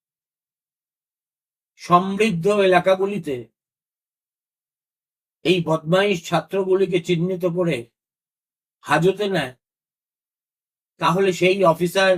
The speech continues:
হয় ক্লোজ হয়ে যাবেন, নয় কে বলতে পারে,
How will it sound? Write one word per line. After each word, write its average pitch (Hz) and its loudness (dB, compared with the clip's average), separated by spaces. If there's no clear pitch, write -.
হয় 165 2
ক্লোজ 180 0
হয়ে 196 2
যাবেন, 220 0
নয় 185 2
কে 190 4
বলতে 185 4
পারে, 165 -2